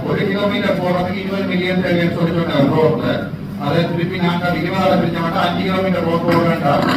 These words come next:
கிட்டத்தட்ட நாங்கள், அ, அஞ்சு கிலோமீட்டர் ரோட் தான் யாழ்ப்பாணத்துல போடலாம், ஆ, நல்லூர்ல போடலாம். நல்லூர்ல தான் கூட தான் வருது. So, நாங்க இப்ப எடுக்கிறது வந்து ஐயாயிரம் கிலோமீட்டருக்குரிய இதை எடுத்து கொண்டிருக்கிறோம். ஏன்னா இது எலெக்ஷனுக்காண்டி ஒரு மறுக்காய் வேணாம்.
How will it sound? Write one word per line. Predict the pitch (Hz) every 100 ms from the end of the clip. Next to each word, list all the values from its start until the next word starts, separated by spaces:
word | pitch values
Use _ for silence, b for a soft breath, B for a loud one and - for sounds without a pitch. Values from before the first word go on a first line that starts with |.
| - -
கிட்டத்தட்ட | 151 165 170 175
நாங்கள், | 165 165 170 180 156
அ, | 147 139 139
அஞ்சு | - 165
கிலோமீட்டர் | 196 190 175 165
ரோட் | 170 170
தான் | 180 175
யாழ்ப்பாணத்துல | 160 160 160 156 160
போடலாம், | 165 156 - - -
ஆ, | - 143 143 139
நல்லூர்ல | - 185 170 147
போடலாம். | 151 139 - - - - -
நல்லூர்ல | - 165 170 165
தான் | 170 175
கூட | 175
தான் | 180 147
வருது. | 127 113 - - - -
So, | - 139
நாங்க | 143 143
இப்ப | 156 160
எடுக்கிறது | 156 180 202 202
வந்து | 180 180 180
ஐயாயிரம் | 180 202 202 180
கிலோமீட்டருக்குரிய | 175 180 180 175 170 160 156 147 143 135 -
இதை | 170
எடுத்து | 170 165 -
கொண்டிருக்கிறோம். | 175 156 143 127 117 - - - - 143
ஏன்னா | 170 170 180
இது | 170 147 143 131 127 -
எலெக்ஷனுக்காண்டி | 156 180 180 170 143 139 120 -
ஒரு | - -
மறுக்காய் | 151 175 180
வேணாம். | 165 175 160 147